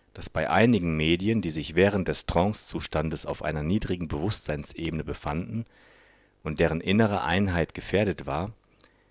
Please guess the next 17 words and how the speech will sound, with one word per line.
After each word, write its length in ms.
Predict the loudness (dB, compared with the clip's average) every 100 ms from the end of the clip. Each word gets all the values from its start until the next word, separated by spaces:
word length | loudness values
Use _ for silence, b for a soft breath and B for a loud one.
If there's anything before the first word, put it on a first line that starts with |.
| b b -4
diese 220 | 2 6
Antworten 520 | 6 8 8 8 4
unfreiwillig 800 | 4 4 4 2 4 2 -2 -4
auftraten 840 | -2 -4 -6 -4 -2 -2 -2 -4 -8 _ -6
und 200 | -2 0
dann 180 | 2
nicht 380 | 0 0 -4 -4
als 180 | -4 0
selbst 400 | 2 0 -2 -8
erzeugt 520 | -6 0 2 2 0
erkannt, 520 | -8 -6 -2 -2 -4 b b b b b
sondern 360 | 2 6 6 4
stattdessen 680 | 0 2 4 4 2 0
anderen 480 | 4 6 6 4 2
Wesenheiten 600 | 2 2 0 2 0 0
zugeschrieben 680 | -2 -2 0 -2 -2 -8 -8
wurden. 300 | -6 -6 -8